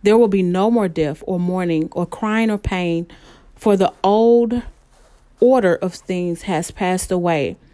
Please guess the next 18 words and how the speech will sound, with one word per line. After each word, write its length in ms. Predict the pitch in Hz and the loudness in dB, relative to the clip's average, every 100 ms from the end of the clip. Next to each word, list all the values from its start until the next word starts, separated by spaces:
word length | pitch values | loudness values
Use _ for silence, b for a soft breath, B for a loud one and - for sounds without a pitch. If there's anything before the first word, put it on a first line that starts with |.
| b b b b | b b b b
And 140 | 208 | -4
so 480 | 202 220 208 175 - _ _ _ _ _ | 0 2 2 0 -4 _ _ _ _ _
we 180 | 214 214 | -2 4
need 220 | 254 262 | 4 4
to 100 | 247 | 2
know 380 | 240 214 202 123 | 0 0 0 -2
and 160 | - 202 | -4 -4
accept 520 | 185 - 196 - _ | -4 -2 -2 -2 _
that 340 | 190 147 104 - - 202 | -4 -2 -4 -8 -16 -8
God 360 | 214 240 247 | -4 -2 0
will 160 | 214 196 | 0 0
wipe 260 | 202 202 | 0 -2
away 300 | 196 185 - - | -2 -2 -4 -4
every 280 | 208 208 202 | -2 0 -2
tear 300 | 196 175 - | -4 -6 -6
from 240 | - 175 | -6 -6
our 140 | 170 - | -6 -6
eye. 460 | 175 190 175 160 | -6 -6 -6 -8